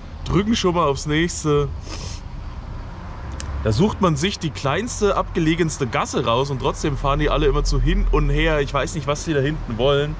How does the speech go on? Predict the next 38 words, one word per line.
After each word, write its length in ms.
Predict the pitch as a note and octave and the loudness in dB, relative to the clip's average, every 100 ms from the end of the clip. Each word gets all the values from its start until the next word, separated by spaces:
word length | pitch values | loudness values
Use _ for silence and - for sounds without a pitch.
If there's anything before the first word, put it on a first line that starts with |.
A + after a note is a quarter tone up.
| - - | -6 -4
Da 80 | G#2+ | -2
geht's 240 | C3+ - | -2 -2
eh 120 | C3 | 0
nicht 200 | D#3 B2 | 0 0
weiter. 360 | A#2 B2+ C3+ C3 - - - | 2 2 2 0 -4 -4 -2
Vielleicht 220 | C3 C3 | 0 0
fahren 240 | D3+ D#3+ | 0 0
die 120 | F3 D#3+ | 0 -2
extra 300 | G3+ - F3 | -4 -2 0
nur 120 | E3 | 2
hier 140 | D3+ | 2
rein, 200 | C#3 D#3 | 2 0
um 160 | E3 F3+ | 0 0
zu 160 | - | -2
drehen. 540 | C3+ A#2 A2+ C3 A#2+ F2+ - - - - - - - - - - | 0 0 0 0 0 -2 -4 -4 -6 -6 -8 -10 -10 -10 -6 0
Noch 240 | D3+ - | 0 2
ein 160 | E3+ C#3 | 0 -2
Skalyk? 460 | - C3+ C#3+ C4+ - - - - - - - - - - - | -2 0 2 -2 -4 -12 -12 -14 -12 -10 -8 -8 -8 -8 -2
Das 300 | A#2+ B2 - | 0 0 0
raff 200 | A#2 A2 | 0 0
ich 140 | A#2 A2+ | -2 -2
nicht. 360 | A2 G2+ - | -2 -4 -2
Wie 80 | A#2 | 0
viel, 220 | D3+ D#3 - - - | 2 2 0 -10 -2
wie 220 | A#2+ G#2+ | -2 2
wenig 460 | C#3+ B3 A#3+ E3+ - | 2 2 0 0 0
Bonbons 440 | E3+ F3+ D3 A#2+ | -2 0 -2 0
hatte 160 | D#3+ G#3+ | -2 -2
ich 100 | - | -2
denn 160 | C#3+ | -2
von 160 | C3 C3 | 0 0
dem 160 | A#2+ | -2
Teil? 400 | A2 A#2+ C3 D#3 - - - - - | -2 0 0 -2 -4 -14 -14 -12 0
Wieder 200 | C#3 C#3 | 4 4
fünftausenddreihundert 1160 | - G3 - D#3+ D3 D3+ B2+ C3 D#3+ E3+ C#3+ A#2 | 2 -2 -2 0 0 0 -2 -2 0 0 0 -2
Staub 380 | C3 B2+ F#3+ | 0 2 2
oder 180 | D3+ B2+ | 2 0
zweihundert. 760 | - B2 C#3+ E3 D#3+ E3 F#3+ | -2 -2 0 0 0 0 -2